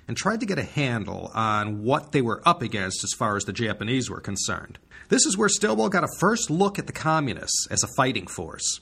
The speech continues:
It had been more than ten years since Jiang, with the help of the Green Gang, flushed out all the communists out of Shanghai.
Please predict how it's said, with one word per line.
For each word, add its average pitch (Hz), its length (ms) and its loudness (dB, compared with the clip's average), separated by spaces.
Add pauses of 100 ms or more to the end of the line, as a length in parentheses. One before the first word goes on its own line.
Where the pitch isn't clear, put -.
(460)
It 190 140 2
had 196 120 4
been 170 120 2
more 156 180 0
than 127 160 -2
ten 165 420 0
years 101 680 0 (360)
since - 280 -2
Jiang, 117 540 0 (100)
with 110 140 -6
the - 80 -6
help 110 260 -2
of 104 80 -8
the - 80 -6
Green 131 360 2
Gang, 107 460 -2 (300)
flushed - 560 2
out 151 240 2
all 131 160 0
the 113 80 -4
communists 120 600 0
out 110 160 4
of 98 60 -6
Shanghai. 90 580 0